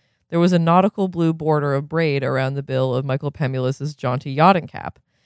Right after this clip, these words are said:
Hal was confident Pemulus would remove the insouciant hat the minute they were called <laughs> in on what was presumably going to be the carpet. Also blue,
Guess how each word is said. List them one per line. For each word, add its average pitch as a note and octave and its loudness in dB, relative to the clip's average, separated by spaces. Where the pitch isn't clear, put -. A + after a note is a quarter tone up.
Hal A#3 2
was B3+ -2
confident F#3+ -4
Pemulus D#3+ 0
would C#3+ -14
remove G#3+ 2
the F3+ 0
insouciant E3 -4
hat D3 -2
the D3 -6
minute D#3 0
they D3+ 0
were C#3 0
called D3 2
<laughs> F3 6
in C#3 0
on C#3 -2
what G#2+ -6
was D3 -4
presumably D3+ -4
going C3 -2
to C3 -8
be C3 -6
the A#2+ -8
carpet. - -8
Also G3+ 2
blue, A#2+ -2